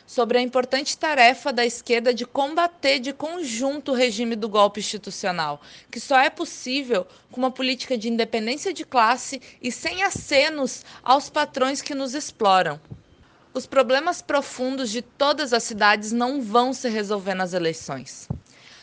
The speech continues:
Somente a organização e a luta independente da classe trabalhadora e de todos os explorados e oprimidos pode responder aos problemas profundos que assolam as nossas vidas.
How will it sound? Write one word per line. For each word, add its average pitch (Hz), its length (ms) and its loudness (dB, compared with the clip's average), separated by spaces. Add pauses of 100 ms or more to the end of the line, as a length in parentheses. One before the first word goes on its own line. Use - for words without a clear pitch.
(160)
Somente 262 500 2
a 320 120 4
organização 226 960 -2
e 247 140 4
a 247 80 8
luta 254 320 -2
independente 240 800 0
da 208 100 2
classe 233 380 2
trabalhadora 214 840 2
e 233 80 -6
de 220 160 -6
todos 247 540 4
os 247 160 -2
explorados 214 840 4
e 220 100 -2
oprimidos 208 640 -4
pode 208 340 0
responder 214 600 -4
aos 208 200 -2
problemas 214 480 -4
profundos 254 1000 -2 (320)
que 247 100 0
assolam 240 680 4
as 196 120 -4
nossas 180 400 -8
vidas. 143 500 -12